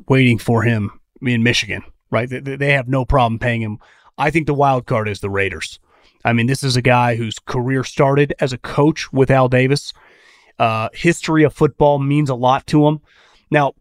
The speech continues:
you could say Mark Davis, Antonio Pierce. Listen, he's taken some big swings and it's backfired.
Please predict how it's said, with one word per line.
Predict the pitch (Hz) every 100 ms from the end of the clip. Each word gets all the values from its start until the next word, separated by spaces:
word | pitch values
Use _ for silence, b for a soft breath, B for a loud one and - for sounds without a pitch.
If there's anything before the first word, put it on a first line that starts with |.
| -
you | 151
could | 143
say | - 143
Mark | 143 165 -
Davis, | 160 156 151 -
Antonio | 147 - 156 156 151
Pierce. | - 151 151 143 - b b b b -
Listen, | 160 123
he's | 127 131
taken | 160 156 143
some | 151
big | 147 151
swings | - 147 151 151
and | -
it's | 131
backfired. | - 139 160 - 160 170 175